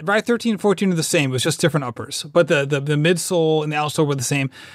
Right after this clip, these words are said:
I didn't like the Power Run foam. It was just too firm for me, especially for a daily trainer. I think it actually would be really good if you run on dirt roads 'cause you don't need as much give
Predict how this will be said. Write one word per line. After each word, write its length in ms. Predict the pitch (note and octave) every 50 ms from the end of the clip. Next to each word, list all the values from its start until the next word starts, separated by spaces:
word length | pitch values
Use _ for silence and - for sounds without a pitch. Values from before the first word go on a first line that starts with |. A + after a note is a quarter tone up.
| - - _ -
I 120 | C#3 D#3+
didn't 200 | G3 A#3 B3+ G#3
like 180 | G3 A3+ A3+ A3
the 80 | - A3
Power 300 | - - D#3+ D3+ C#3 C3
Run 160 | C3 B2 A#2
foam. 260 | - - B2 A#2 A#2
It 80 | C#3 D3+
was 180 | D#3+ D#3+ C#3+ -
just 200 | - F3 - -
too 160 | - G#3+ F#3+
firm 360 | - - D#3 D3+ F#3 A3+ A#3+
for 180 | A#3 - D3+ C3
me, 200 | A#2+ A#2 A2+ A#2
especially 360 | - - G3+ A3+ A3 C#4 B3
for 140 | - G#3+ F#3+
a 60 | D#3+
daily 220 | D3 F3+ F3 E3
trainer. 260 | D3 - A3 G3 D3 - - - - -
I 100 | F#3+ A3
think 200 | - F4 E4+ D4+
it 60 | B3
actually 240 | A3 G3 - G#3+ G3+
would 100 | F#3+ D#3+
be 100 | F3+ F3
really 240 | D#3+ F3 F3 F3+ E3
good 420 | C#3+ E3+ F3 E3+ D#3 D#3 D3+ C#3+ - - - _ _
if 160 | - D3+ -
you 60 | F3 E3
run 160 | F3 F3 E3+
on 120 | D#3 D3
dirt 240 | B2+ - E3 E3 D3
roads 300 | D3 D3+ D#3+ F#3+ G3+ -
'cause 180 | - D3+ C#3+ C#3+
you 80 | F3
don't 120 | F3 D#3+ E3
need 200 | E3+ E3+ E3+ F3+
as 140 | F3+ D#3
much 240 | E3 F#3+ F#3+ - -
give 420 | - G3 F#3+ G3 G#3 G#3 - -